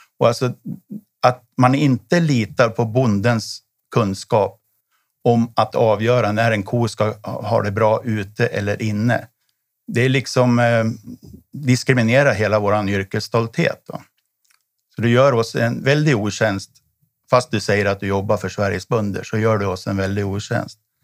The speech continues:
Sen vill jag gå tillbaka då att konsumenterna förväntar sig, eh, som var inne på, att, eh, korna ska gå på bete. Ko-, konsumenterna vill se kor på bete.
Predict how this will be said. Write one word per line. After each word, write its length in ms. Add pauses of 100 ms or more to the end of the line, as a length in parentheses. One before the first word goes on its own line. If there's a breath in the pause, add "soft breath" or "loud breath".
(500 soft breath)
Sen 180
vill 140
jag 380
gå 120
tillbaka 500
då 140
att 220 (120)
konsumenterna 960
förväntar 580
sig, 380 (680)
eh, 260
som 180
var 60
inne 240
på, 200
att, 420
eh, 240 (640 loud breath)
korna 320
ska 160
gå 200
på 160
bete. 560
Ko-, 320
konsumenterna 760
vill 360
se 420
kor 280
på 180
bete. 520